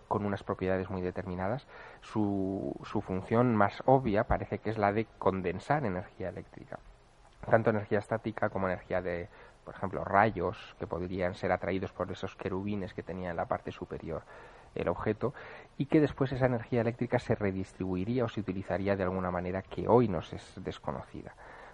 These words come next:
Pero si nos atenemos a lo que dice la Biblia, lo que es evidente es que la radio cumplía una función muy determinada y que, por simplificar, podemos describirla como una radio para hablar con Dios. Es decir,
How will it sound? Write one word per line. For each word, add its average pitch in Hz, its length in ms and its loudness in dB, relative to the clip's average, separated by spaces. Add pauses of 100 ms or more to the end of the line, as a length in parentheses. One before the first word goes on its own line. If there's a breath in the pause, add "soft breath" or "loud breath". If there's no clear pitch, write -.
(180 loud breath)
Pero 104 360 6
si - 220 -2
nos 104 180 0
atenemos 123 320 0
a 160 60 4
lo 143 80 6
que 123 80 0
dice 120 200 0
la 98 100 6
Biblia, 107 340 0 (560 loud breath)
lo 95 120 2
que - 120 -4
es 113 120 -2
evidente 113 380 0
es - 80 -8
que - 80 -4
la 95 120 2
radio 104 220 -2
cumplía 104 380 -4
una 101 160 0
función 101 480 -4
muy 101 180 -2
determinada 92 720 -4 (380 loud breath)
y 101 80 -6
que, - 120 -2
por 135 240 2
simplificar, - 800 -2 (140)
podemos 92 360 -2
describirla 95 540 -6
como 98 420 0
una 110 260 2
radio 107 520 0
para 80 160 2
hablar 71 220 2
con - 180 -6
Dios. - 240 -8 (180)
Es 101 120 -10
decir, 87 240 -10